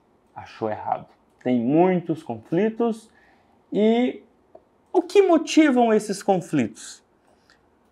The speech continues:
É, bom, é, é, na verdade, se eu te falar aqui agora, resumido, acaba o vídeo, né?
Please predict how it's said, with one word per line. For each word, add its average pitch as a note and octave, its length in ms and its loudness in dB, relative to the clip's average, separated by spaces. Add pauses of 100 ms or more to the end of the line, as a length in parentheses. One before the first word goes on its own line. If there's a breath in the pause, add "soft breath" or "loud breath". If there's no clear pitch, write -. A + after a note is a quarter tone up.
(320)
É, D#3+ 400 4
bom, D3 340 4
é, G3 160 6
é, G#3+ 320 4
na A3+ 160 4
verdade, A3+ 300 4
se - 80 -2
eu - 20 -2
te - 80 -10
falar E3+ 260 4
aqui D#3+ 140 -2
agora, B2+ 320 2
resumido, F3+ 540 0
acaba D4+ 260 4
o - 20 2
vídeo, B2+ 320 0
né? F3 280 4